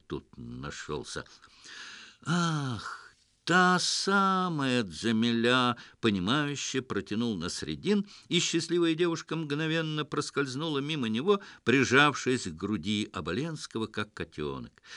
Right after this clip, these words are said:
Сначала она только благодарно всхлипывала, потом откинула чедру и, подняв мокрые ресницы, еще раз попыталась пожаловаться на свое горе.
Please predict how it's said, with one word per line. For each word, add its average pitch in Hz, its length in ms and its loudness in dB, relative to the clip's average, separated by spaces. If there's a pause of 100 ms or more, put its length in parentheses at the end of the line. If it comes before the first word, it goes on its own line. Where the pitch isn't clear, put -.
(120)
Сначала 170 520 0
она 170 120 0
только 160 380 -4
благодарно 127 680 0
всхлипывала, 131 760 -8 (220)
потом 170 320 4
откинула 170 600 0
чедру 127 680 0 (380)
и, 123 140 4
подняв 120 920 2 (200)
мокрые 147 640 2
ресницы, 135 680 -4
еще 139 360 -2
раз 170 420 -2
попыталась 156 800 -6 (440)
пожаловаться 110 840 -6 (220)
на 80 100 -6
свое 76 380 -6
горе. 73 300 -8